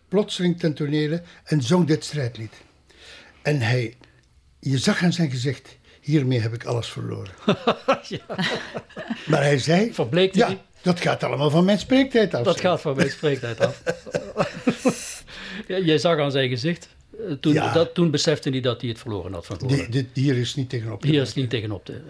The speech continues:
Speaker 2: maar dat koor der Spontane, dat, eh, dat was mooi georchestreerd,
Speaker 1: Ja.
Speaker 2: geregisseerd, eh, daar aanwezig.
Speaker 1: En, en had ook, eh, laat ik zeggen,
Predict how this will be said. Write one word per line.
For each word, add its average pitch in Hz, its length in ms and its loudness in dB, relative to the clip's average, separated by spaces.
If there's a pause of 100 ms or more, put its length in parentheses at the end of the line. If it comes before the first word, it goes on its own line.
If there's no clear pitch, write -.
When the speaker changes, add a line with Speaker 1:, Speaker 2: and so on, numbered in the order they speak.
Speaker 2:
maar - 180 -12
dat 123 180 -4
koor 165 260 4
der 151 120 2
Spontane, 165 640 2
dat, 143 300 0
eh, 135 280 0
dat 131 160 -4
was 135 220 -4
mooi 147 280 2
georchestreerd, 135 680 -2
Speaker 1:
Ja. 139 140 -4
Speaker 2:
geregisseerd, 127 600 -2
eh, 123 80 -4
daar 120 200 0
aanwezig. 104 520 -6
Speaker 1:
En, - 240 -4
en 135 100 -2
had 135 240 -2
ook, 127 300 -4
eh, 120 160 -6
laat 120 100 -6
ik 120 80 -8
zeggen, 120 320 -8